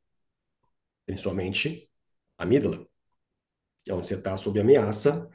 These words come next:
ela vai gerenciar o que que você tem que fazer, qual sistema que desliga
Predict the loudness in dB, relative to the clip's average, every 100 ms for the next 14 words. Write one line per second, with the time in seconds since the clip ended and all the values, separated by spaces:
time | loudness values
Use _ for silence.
0 | _ -4 -2 0 0 2 2 4 4 2
1 | -4 -14 _ _ _ _ _ _ _ _
2 | _ -2 2 4 4 6 6 6 4 2
3 | 2 2 4 4 2 0 4 8 8 10
4 | 8 6 0